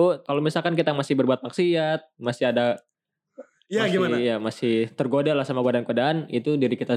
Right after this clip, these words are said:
Speaker 1: sendiri nih, masih banyak dosanya.
Speaker 2: Sampai ada muncul nih di F Y P saya nih.
Speaker 1: Idi, F Y P apa nih?
Speaker 2: <laughs>
Speaker 1: F Y P apa nih?
Speaker 2: Instagram.
Speaker 1: Oh. <laughs>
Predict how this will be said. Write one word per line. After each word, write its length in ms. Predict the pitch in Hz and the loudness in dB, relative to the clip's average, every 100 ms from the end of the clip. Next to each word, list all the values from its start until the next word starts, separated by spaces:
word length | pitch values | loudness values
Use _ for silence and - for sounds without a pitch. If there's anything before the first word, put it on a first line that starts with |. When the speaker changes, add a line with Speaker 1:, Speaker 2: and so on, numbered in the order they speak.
| 123 | -2
Speaker 1:
sendiri 320 | 135 135 147 | -2 0 0
nih, 280 | 151 147 131 | -2 -4 -4
masih 200 | 127 120 | -2 0
banyak 200 | 113 120 | 0 0
dosanya. 480 | 113 127 131 131 | -2 -4 -4 -4
Speaker 2:
Sampai 360 | 127 123 - 202 | -4 -4 -2 0
ada 200 | 185 180 | 0 0
muncul 360 | 180 180 220 233 | -2 -2 -2 0
nih 80 | |
di 120 | 226 175 | -2 0
F 140 | 165 | -2
Y 140 | 170 160 | -2 -4
P 80 | 160 160 156 | 0 0 0
saya 360 | 156 117 123 165 | -2 -4 -2 -2
nih. 160 | 202 | -4
Speaker 1:
Idi, 480 | 214 233 202 226 196 | -2 -2 0 0 2
F 120 | 180 | 2
Y 120 | 165 | 2
P 120 | 165 175 | 0 0
apa 320 | 190 233 208 | 0 0 0
nih? 160 | 202 | 0
Speaker 2:
<laughs> 400 | 180 262 233 202 | 0 -2 -2 -2
Speaker 1:
F 120 | 202 226 | -2 2
Y 120 | 202 | 2
P 80 | 175 | 2
apa 260 | 190 214 220 | 0 0 0
nih? 180 | 196 165 | 0 -2
Speaker 2:
Instagram. 720 | 160 165 170 160 160 170 143 - | -4 -2 0 2 2 0 -4 -6
Speaker 1:
Oh. 300 | 156 160 165 | -2 0 0
<laughs> 520 | - - - 554 - | -4 -12 -2 -2 0